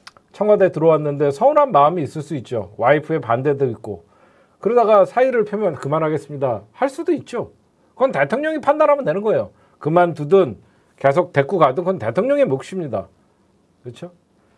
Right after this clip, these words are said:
그러니까 여러분들이 그걸 갖고 신현수가 무슨 검찰 개혁을 방해하러 들어왔다. 그럼 대통령을 무시하는 거예요. 그러지 않았으면 좋겠습니다.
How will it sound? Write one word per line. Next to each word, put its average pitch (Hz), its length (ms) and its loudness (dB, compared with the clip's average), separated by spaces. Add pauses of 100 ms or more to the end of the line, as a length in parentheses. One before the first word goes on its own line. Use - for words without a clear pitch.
(120)
그러니까 143 180 -2
여러분들이 175 460 2
그걸 175 280 0
갖고 156 580 0
신현수가 180 640 -2
무슨 135 260 -10
검찰 147 420 -2
개혁을 156 280 0
방해하러 156 500 0
들어왔다. 143 400 -2 (1120)
그럼 160 160 -10
대통령을 175 440 0
무시하는 117 380 -8
거예요. 95 220 -18 (300)
그러지 127 260 -8
않았으면 110 380 -10
좋겠습니다. 98 580 -20